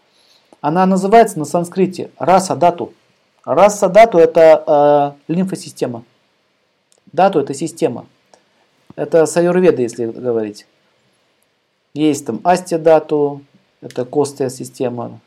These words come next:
Есть ракта дату, это кровяная система. Э, да, и система лимфатическая, она называется раса дату. То есть раса переводится как сок дословно. То есть все жидкости и соки в теле связаны с луной.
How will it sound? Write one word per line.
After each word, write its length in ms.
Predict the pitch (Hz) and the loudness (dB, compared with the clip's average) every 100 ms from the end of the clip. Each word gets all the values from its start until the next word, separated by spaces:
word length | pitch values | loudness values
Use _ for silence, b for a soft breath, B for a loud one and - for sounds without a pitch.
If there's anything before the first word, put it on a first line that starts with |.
| _ | _
Есть 300 | 123 117 - | -14 -14 -4
ракта 400 | 135 175 175 170 | 0 2 2 0
дату, 400 | 160 160 156 147 | 4 2 2 -2
это 160 | 139 135 | -2 -8
кровяная 420 | 131 139 139 135 | -6 -6 -4 -6
система. 420 | 123 - 127 117 b b b b b b _ | -6 -12 -14 -14 b b b b b b _
Э, 500 | 127 123 120 120 117 | -12 -8 -6 -4 -2
да, 140 | 147 165 | 0 0
и 440 | 180 190 226 214 | 0 -2 -2 -4
система 600 | - 135 - 175 160 143 | -6 -12 -4 -2 0 -2
лимфатическая, 840 | 139 139 147 135 - - 113 110 - | -4 -6 -8 -10 -14 -10 -8 -8 -14
она 160 | 123 139 | -14 -10
называется 680 | 131 120 131 127 123 117 - _ | -4 0 -2 -2 -6 -6 -10 _
раса 400 | 113 127 127 104 | -4 -4 -4 -10
дату. 320 | 107 - - - | -12 -12 -16 -20
То 80 | - | -20
есть 100 | - | -6
раса 320 | 143 185 165 | 0 0 -2
переводится 500 | - 117 135 147 - | -8 -6 -4 -4 -6
как 220 | - 123 | -12 -12
сок 360 | - 147 - - - | -4 -4 -4 -12 -12
дословно. 500 | 110 - 98 - - _ B B B B | -12 -8 -8 -8 -18 _ B B B B
То 80 | 180 | -4
есть 140 | 170 | -4
все 180 | 175 214 | -2 -2
жидкости 500 | 156 208 - 180 - | -2 -4 -4 -10 -8
и 60 | 170 | -10
соки 380 | - 170 165 123 | -4 -6 -6 -12
в 100 | - | -4
теле 260 | 185 190 | -2 0
связаны 400 | 143 - 143 143 | -2 -4 -4 -4
с 140 | 135 - | -12 -14
луной. 300 | 127 110 | -12 -14